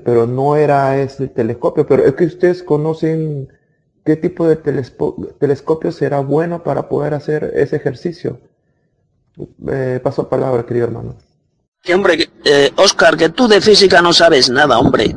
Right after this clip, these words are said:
Speaker 2: Decir que la Tierra, la línea del horizonte se ve recta por la refracción de la luz, eso lo puede decir solamente un ceporro ignorante que no sabe de lo que habla.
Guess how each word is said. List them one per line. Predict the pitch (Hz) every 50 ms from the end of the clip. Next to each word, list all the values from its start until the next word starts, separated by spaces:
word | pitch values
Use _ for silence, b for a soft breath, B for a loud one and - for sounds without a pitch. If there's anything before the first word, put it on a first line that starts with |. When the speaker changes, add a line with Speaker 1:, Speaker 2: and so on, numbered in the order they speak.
| - -
Speaker 2:
Decir | - 131 160 165 160 - 196 208 196
que | - 190
la | 170 165 151 151 - -
Tierra, | 180 185 180 160 147 135 123 123
la | 123 135 139 135
línea | 147 180 180 196 185 175 175 160
del | 147 143
horizonte | 139 123 123 117 - 156 160 151 143 135
se | - - 131
ve | 147 143
recta | - 147 151 - - 139
por | - - 123 117
la | 110 107 101
refracción | 110 113 101 - - 104 104 - 143 143 151
de | 127 -
la | - 107 110
luz, | 120 127 - B B B B -
eso | - 190 - - 214 190
lo | 165 135 123 -
puede | 160 165 160 143
decir | 123 113 - - 135 -
solamente | - - 139 123 110 120 120 - 139
un | 135 135 127
ceporro | - - - 113 - - 143 147 135 139 131
ignorante | 123 120 107 110 123 127 143 135 - 156 147 B B B B B
que | - 123
no | 120 143 151
sabe | - 165 147 156 151
de | 143 127
lo | 110 104
que | - - 104
habla. | 107 104 95 - -